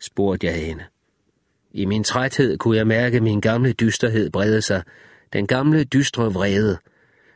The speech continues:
Frygten for, at det skulle fortsætte på den måde resten af mit liv. Eller blive værre.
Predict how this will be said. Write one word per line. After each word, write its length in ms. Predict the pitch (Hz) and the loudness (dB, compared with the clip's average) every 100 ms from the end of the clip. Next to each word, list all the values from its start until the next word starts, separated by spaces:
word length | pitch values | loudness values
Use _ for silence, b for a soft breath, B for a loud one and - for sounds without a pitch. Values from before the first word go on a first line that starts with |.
| - | -14
Frygten 480 | - 156 160 160 147 | -2 -2 2 2 2
for, 260 | 135 135 B B B | 2 -2 B B B
at 120 | 120 | 0
det 100 | 120 | 0
skulle 200 | 113 135 | 2 0
fortsætte 640 | 120 131 156 - 143 95 82 | 0 0 0 0 0 0 -2
på 120 | 104 | -2
den 240 | 156 - | -2 0
måde 340 | 113 117 139 127 B - | 2 2 2 0 B -4
resten 300 | 131 - 135 | -2 0 0
af 60 | |
mit 180 | 98 92 | 0 0
liv. 220 | 127 - - _ _ - | 0 -2 -10 _ _ 0
Eller 180 | 131 110 | 0 2
blive 220 | 101 78 | 0 -2
værre. 320 | 80 123 170 | -2 0 -2